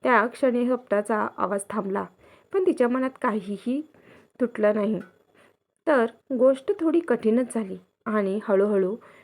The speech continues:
मागे सरकली. कोणाशी वाद नाही, कोणताही आरडाओरडा नाही, फक्त शांतता होती आणि त्या शांततेत एक जणू सच्चाई दडलेली होती. हा निर्णय चुकीचा आहे. आदितीने घेतलेला निर्णय जाहीर झाल्याच्या दिवशी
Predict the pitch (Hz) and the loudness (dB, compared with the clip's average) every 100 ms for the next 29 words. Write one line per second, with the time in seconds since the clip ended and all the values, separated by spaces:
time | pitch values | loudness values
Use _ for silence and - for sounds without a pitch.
0 | _ _ _ 202 190 180 220 226 208 190 | _ _ _ 2 4 2 -2 -2 -4 -6
1 | 180 180 _ _ - 220 196 208 220 190 | -10 -12 _ _ -2 2 2 2 -2 0
2 | 202 202 208 208 202 202 - 190 196 202 | 0 0 0 0 0 0 -4 -6 -2 0
3 | 202 226 214 185 185 226 240 233 240 240 | 2 0 2 0 2 4 4 2 2 2
4 | 226 208 202 - - _ 330 339 - 381 | 0 -2 -4 -14 -20 _ -4 -2 -2 0
5 | 294 214 208 214 240 208 - 185 - _ | 0 0 -2 -2 0 -2 -6 -14 -18 _
6 | - 208 196 220 262 233 196 180 214 240 | -4 0 2 2 -2 -2 -4 -4 -2 0
7 | 240 220 185 208 190 196 202 233 214 170 | 2 0 -2 0 0 0 -2 -4 -6 -2
8 | - 208 247 240 190 190 196 185 185 180 | 2 4 4 4 2 2 2 0 0 -6
9 | - _ - _ - 330 294 254 269 311 | -8 _ -20 _ 2 2 2 2 0 0
10 | 320 311 208 240 220 180 - - _ _ | -4 -4 0 0 2 0 -2 -12 _ _
11 | 196 185 202 208 202 208 208 196 202 196 | -2 0 0 0 0 0 0 0 2 0
12 | 202 220 226 240 208 185 202 202 196 196 | 0 0 -2 -2 -2 -2 -2 -2 -2 -2
13 | 202 202 214 - 214 | -2 -2 -4 -6 -8